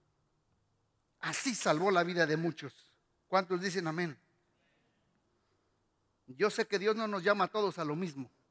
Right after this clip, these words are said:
pero Dios te puso dones y talentos en ti. Y Dios te llamó a ti y a mí para este tiempo. Mira lo que dice aquí, Esther cinco, uno y dos. Al tercer día de ayuno, Esther repuso las vestiduras reales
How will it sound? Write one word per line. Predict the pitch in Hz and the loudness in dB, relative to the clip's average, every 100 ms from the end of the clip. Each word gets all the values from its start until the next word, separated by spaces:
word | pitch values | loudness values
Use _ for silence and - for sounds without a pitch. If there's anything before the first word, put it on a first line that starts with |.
| _ _ _ _ _ _ | _ _ _ _ _ _
pero | - 143 | -4 -2
Dios | 151 208 - | 2 0 0
te | 165 | -8
puso | 185 202 180 | -4 -4 -2
dones | 165 190 170 | -2 0 -2
y | 160 | -2
talentos | 151 151 165 - - | -2 -2 -2 -6 -16
en | 135 | -16
ti. | 123 131 _ _ _ _ _ _ _ _ _ | -14 -16 _ _ _ _ _ _ _ _ _
Y | 135 | 0
Dios | 180 | 0
te | - 190 | 2 -6
llamó | _ 185 | _ 0
a | 175 | 0
ti | - | 0
y | 196 | 2
a | 180 | 2
mí | 190 | 2
para | 170 160 | 0 0
este | 170 180 | 0 -4
tiempo. | - 196 160 143 - _ _ | -2 -2 -2 -8 -12 _ _
Mira | 165 190 | 6 6
lo | 190 - | 4 0
que | 175 | -2
dice | 202 - 190 | -2 -2 -2
aquí, | - 220 196 _ _ _ _ _ _ _ _ _ _ _ _ _ _ _ - | -2 -6 -6 _ _ _ _ _ _ _ _ _ _ _ _ _ _ _ -8
Esther | 151 - 202 | -8 0 0
cinco, | 180 226 214 190 | 2 -2 -4 0
uno | 190 208 214 | 2 2 0
y | 208 | 0
dos. | 185 135 - - _ _ | 0 -2 -8 -12 _ _
Al | - 165 | 0 2
tercer | 202 170 226 | 2 4 2
día | 202 220 | 4 4
de | 208 | 6
ayuno, | 202 214 233 | 4 2 0
Esther | 214 - 202 | 0 0 -2
repuso | 185 - 220 220 | -2 -6 -6 0
las | 190 | 0
vestiduras | 175 175 196 208 208 | 0 -6 0 2 4
reales | 180 190 233 240 - | 4 4 4 2 0